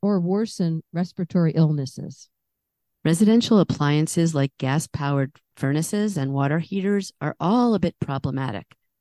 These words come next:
Speaker 2: but they vent the pollution outside, give it to the world. The stove is the one gas home appliance that's often not vented at all or is poorly vented.
Speaker 1: It's not just the cooking smoke you need to vent to the outside.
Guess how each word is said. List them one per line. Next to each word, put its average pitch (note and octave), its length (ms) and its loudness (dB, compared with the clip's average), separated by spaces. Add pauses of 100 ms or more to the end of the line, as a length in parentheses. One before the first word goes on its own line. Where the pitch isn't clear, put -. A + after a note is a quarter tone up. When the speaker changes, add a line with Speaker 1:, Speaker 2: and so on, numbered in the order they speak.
(220)
Speaker 2:
but D#3 140 -2
they G3+ 140 4
vent F3 320 0
the D3+ 100 -4
pollution C#3+ 600 -2
outside, - 600 -6 (420)
give D3 140 -2
it C#3 60 -6
to D#3 80 0
the C3+ 100 2
world. D#3 260 2 (180)
The - 60 4
stove B3 520 4
is E3+ 180 2
the D#3+ 140 0
one G3 260 4
gas C#3+ 300 -4
home C#3+ 180 -2
appliance C#3 540 -6
that's D#3 240 -4
often F3+ 340 0
not D3+ 260 0
vented D3 360 -4
at C#3 140 -4 (100)
all D#3+ 500 2
or D3 380 -2
is C#3+ 100 -8
poorly F#3 480 -2
vented. - 460 -14 (1400)
Speaker 1:
It's A3 200 0
not C#4 240 0
just - 560 0 (280)
the G3+ 160 2
cooking A3+ 420 -2
smoke G3+ 480 2
you E3+ 100 4
need D#3 220 0
to E3+ 120 0
vent D#3 260 0
to E3+ 120 0
the D3 140 -2
outside. C#3 640 -8